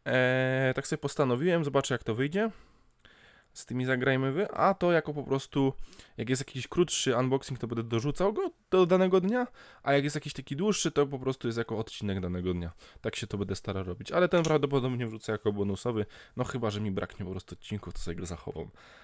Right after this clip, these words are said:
na jakiś dzień. Także dzięki za oglądanie. Nie ma za co dziękować za informacje bardzo cenne, ale chciałem was poinformować po prostu o tym, że,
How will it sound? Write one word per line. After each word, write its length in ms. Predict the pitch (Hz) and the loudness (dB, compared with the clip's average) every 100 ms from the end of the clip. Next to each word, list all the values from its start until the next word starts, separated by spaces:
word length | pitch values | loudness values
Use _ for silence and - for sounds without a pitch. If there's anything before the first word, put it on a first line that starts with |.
| - | -14
na 60 | 87 | -12
jakiś 240 | 85 92 | -10 -12
dzień. 180 | 87 80 - | -12 -14 -16
Także 240 | - - | -18 -12
dzięki 240 | 113 185 180 | -6 -4 -2
za 80 | 180 | -4
oglądanie. 460 | 165 160 151 131 120 _ _ _ _ 117 - | -2 -2 -2 -4 -8 _ _ _ _ -16 -8
Nie 180 | 131 131 | -2 0
ma 120 | 131 | 0
za 100 | 123 | 0
co 280 | - 113 110 | -2 -2 0
dziękować 420 | 120 117 113 107 | -2 -2 0 2
za 80 | 107 | 0
informacje 540 | 110 117 110 113 110 | -2 -2 -2 -2 -2
bardzo 260 | 104 101 101 | -2 -4 -6
cenne, 380 | - 98 98 95 - - - | -8 -6 -6 -10 -14 -16 -2
ale 180 | 123 | 0
chciałem 220 | 131 160 147 | 2 2 0
was 320 | 139 131 - | -2 -6 -4
poinformować 500 | 139 127 131 117 98 | -4 -2 -2 -2 -4
po 80 | 104 | -8
prostu 260 | 104 - | -10 -8
o 60 | 101 | -6
tym, 160 | 98 | -6
że, 140 | 95 | -8